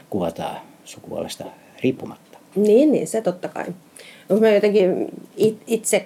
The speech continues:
Speaker 2: katson sitä, että totta kai i-, niinku, joo, ihminen on ihminen ja näin, kaikki on kauniita ihmisiä, mut totta kai tommonen upea just Amaranten tai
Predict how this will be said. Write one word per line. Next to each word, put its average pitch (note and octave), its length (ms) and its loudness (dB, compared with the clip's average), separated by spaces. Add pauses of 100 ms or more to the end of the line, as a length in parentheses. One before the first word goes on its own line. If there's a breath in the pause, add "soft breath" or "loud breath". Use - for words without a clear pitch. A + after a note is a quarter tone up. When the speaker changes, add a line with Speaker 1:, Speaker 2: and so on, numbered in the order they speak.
(200)
Speaker 2:
katson F3+ 360 0
sitä, E3+ 140 -2
että F3 120 -2
totta G3+ 240 0
kai G#3 340 6
i-, - 40 4
niinku, F3+ 420 0
joo, F3+ 440 2 (920 loud breath)
ihminen G3+ 420 6
on F3+ 100 6
ihminen F3+ 480 4
ja E3+ 200 0
näin, F3+ 340 2
kaikki F#3+ 300 2
on F3+ 120 0
kauniita F3 420 2
ihmisiä, F3 480 -2
mut E3+ 160 -6
totta F3+ 220 -4
kai F3 480 0
tommonen F3 380 0
upea E3+ 560 -2
just F3 380 -8
Amaranten D#3+ 680 -6
tai E2 400 -4